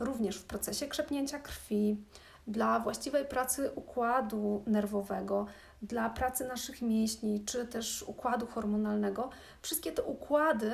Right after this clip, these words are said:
też potrzebują wapnia. Jeśli my spożyjemy zbyt mało wapnia, a te układy będą się domagać, to skąd nasz organizm będzie czerpał wapń?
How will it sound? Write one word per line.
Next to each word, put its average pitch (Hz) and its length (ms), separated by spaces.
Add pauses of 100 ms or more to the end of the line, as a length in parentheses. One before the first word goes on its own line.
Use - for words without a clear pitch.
(680)
też 453 180
potrzebują 220 640
wapnia. 208 520
Jeśli - 260
my 254 180
spożyjemy 240 720 (300)
zbyt 220 320
mało 294 280
wapnia, 214 540 (360)
a 214 80
te - 180
układy 269 400
będą 247 260
się 240 160
domagać, 226 560 (360)
to 233 100
skąd 320 280
nasz 254 140
organizm 214 600
będzie 202 260
czerpał 202 360
wapń? - 280